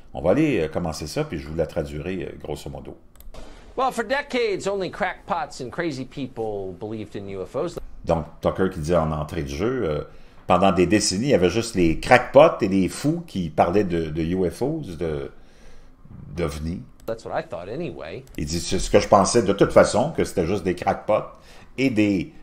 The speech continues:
Speaker 1: hurluberlus.
Speaker 2: And then in recent years, it turns out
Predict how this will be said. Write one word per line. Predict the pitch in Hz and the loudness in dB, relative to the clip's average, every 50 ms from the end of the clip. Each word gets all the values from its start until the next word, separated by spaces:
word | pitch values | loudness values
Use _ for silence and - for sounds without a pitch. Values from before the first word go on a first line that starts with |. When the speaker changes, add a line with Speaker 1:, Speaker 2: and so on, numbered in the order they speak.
| - | -10
Speaker 1:
hurluberlus. | 71 73 92 90 92 98 95 87 90 73 73 80 90 120 160 175 - - - - - - - - - 123 | -2 2 2 4 4 6 6 8 8 6 6 4 2 0 0 -2 -6 -14 -20 -20 -20 -20 -18 -16 -12 -8
Speaker 2:
And | 131 | -6
then | 180 233 | -4 -2
in | 302 302 233 | -2 -2 -2
recent | 190 208 226 220 - 247 220 165 | -2 -2 -4 -4 -6 -6 -6 -6
years, | 135 123 120 123 127 127 | -4 -4 -4 -4 -4 -6
it | - - 170 - | -10 -16 -16 -16
turns | - - - 196 208 233 262 269 - - | -16 -10 -8 -6 -6 -4 -6 -4 -4 -4
out | 151 113 110 113 139 202 226 - - - | -4 -2 -2 -4 -4 -6 -6 -8 -14 -18